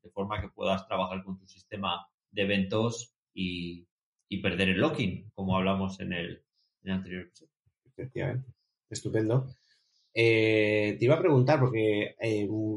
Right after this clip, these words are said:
Speaker 2: hemos hablado y muchas veces parece muy orientado a hacer desarrollo de aplicaciones, ¿no? Eh, que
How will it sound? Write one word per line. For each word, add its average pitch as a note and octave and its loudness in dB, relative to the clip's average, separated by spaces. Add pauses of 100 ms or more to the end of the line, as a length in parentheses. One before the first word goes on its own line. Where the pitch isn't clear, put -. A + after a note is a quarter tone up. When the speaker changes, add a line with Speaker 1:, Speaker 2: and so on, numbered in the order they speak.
(540)
Speaker 2:
hemos D3 2
hablado D#3+ 4
y A#2+ 6
muchas C3+ 4
veces D3 -2
parece B2+ 4
muy B2+ 6
orientado B2 4
a A#2+ 4
hacer A#2+ 0
desarrollo A#2 0
de A2+ 4
aplicaciones, D3 0
¿no? F#3+ -2 (160)
Eh, G2 0
que F#2+ -12